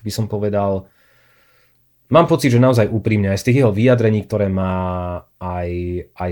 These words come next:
z celkového jeho správania. A keď už sme pri tej ekológii, tak on minulý rok povedal, že dostal takú otázku, že či je podľa neho Formula jeden ekologická a on povedal, že,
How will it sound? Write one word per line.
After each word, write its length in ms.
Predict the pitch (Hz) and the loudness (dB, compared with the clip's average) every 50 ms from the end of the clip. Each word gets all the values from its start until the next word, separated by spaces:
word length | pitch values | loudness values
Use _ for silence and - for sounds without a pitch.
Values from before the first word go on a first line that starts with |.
| 87 | -6
z 20 | - | -4
celkového 540 | - - 110 107 - 117 113 104 104 101 | -2 -2 -2 0 0 0 2 2 2 0
jeho 60 | 95 - | -2 -2
správania. 840 | - - 101 95 92 95 104 107 117 117 120 123 123 123 - - _ _ _ _ _ _ _ _ _ _ - - - _ | -4 -4 -2 0 0 0 0 0 2 4 4 4 4 2 -2 -10 _ _ _ _ _ _ _ _ _ _ -20 -20 -20 _
A 80 | - - 101 | -12 -4 0
keď 120 | - 135 143 156 | 0 2 2 4
už 80 | 123 | 4
sme 80 | 127 123 | 4 4
pri 160 | 120 123 127 | 4 2 0
tej 160 | 120 120 92 117 117 | 0 2 2 2 2
ekológii, 400 | - 127 120 117 110 110 113 110 | 4 4 4 4 4 2 0 0
tak 400 | - 107 104 104 - - - _ _ _ - | 0 0 -2 -2 -2 -8 -12 _ _ _ 0
on 480 | 117 123 123 127 123 120 117 - - 87 | 2 4 4 6 6 4 4 2 -2 -8
minulý 480 | 98 98 95 107 117 123 127 131 123 | -10 -6 -2 2 2 4 4 4 4
rok 160 | 120 117 110 - | 4 2 2 2
povedal, 480 | - 117 117 113 110 107 104 104 101 | 2 2 2 4 4 4 2 2 0
že 320 | 95 104 101 101 98 95 - _ _ _ _ _ _ _ _ _ _ _ _ _ _ _ _ _ _ - | 0 0 0 0 -2 -2 -6 _ _ _ _ _ _ _ _ _ _ _ _ _ _ _ _ _ _ 0
dostal 240 | - 123 123 170 143 | 0 2 4 4 2
takú 240 | 123 131 123 127 | 2 2 2 4
otázku, 400 | 120 120 143 131 123 - - 127 | 4 4 4 2 2 2 0 0
že 80 | 110 113 | 0 0
či 160 | - - 123 | 2 2 0
je 80 | 113 - | 2 2
podľa 240 | 123 107 117 113 110 | 0 0 2 2 2
neho 140 | 110 107 101 | 2 0 0
Formula 480 | - 110 113 110 113 110 104 101 107 | 0 0 0 2 2 2 2 0 0
jeden 160 | 98 104 101 - | 0 -2 -2 -4
ekologická 960 | - 107 - - 101 95 92 98 101 92 - - 104 101 110 113 123 120 - - - - _ | -6 -6 -4 -2 -2 -2 -2 -4 -6 -6 -4 -2 -2 0 2 2 0 -2 -2 -6 -14 -14 _
a 40 | - 101 | -4 -4
on 80 | 95 92 | -4 -2
povedal, 480 | - 110 107 110 101 101 98 98 98 | -2 0 0 0 0 0 0 0 -2
že, 240 | 95 92 98 95 92 | -2 -2 -2 -2 -2